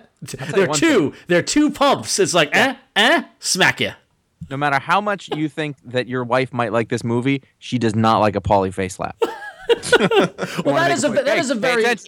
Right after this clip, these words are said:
Speaker 2: that's a very guy thing. It's a very, uh,
Speaker 1: Yeah.
Speaker 2: it's, it's, it's among men. So.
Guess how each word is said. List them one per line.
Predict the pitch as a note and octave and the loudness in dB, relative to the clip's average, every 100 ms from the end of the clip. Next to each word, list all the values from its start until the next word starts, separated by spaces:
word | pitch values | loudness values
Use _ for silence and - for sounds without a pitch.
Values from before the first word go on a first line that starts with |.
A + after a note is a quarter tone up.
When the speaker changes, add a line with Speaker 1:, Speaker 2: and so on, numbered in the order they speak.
| - - | -20 -8
Speaker 2:
that's | G#3+ G#3+ | -6 -2
a | |
very | G#3+ A3 G#3+ | -2 0 0
guy | F3+ E3 D3+ | 0 0 0
thing. | C#3 A2+ F#2 | 0 -6 -8
It's | G#2 | -8
a | C#3 | -6
very, | C3 D#3 D3+ D3+ | -2 0 2 0
uh, | C#3+ | 0
Speaker 1:
Yeah. | C#3+ | 0
Speaker 2:
it's, | C#3 | -2
it's, | D3 C#3 A#2+ B2+ | -4 -4 -6 -8
it's | D3 B2+ | -6 -6
among | C#3 C#3+ D3 C#3 | -2 -2 0 0
men. | B2+ G#2 F2 - | 0 -2 -6 -18
So. | _ _ | _ _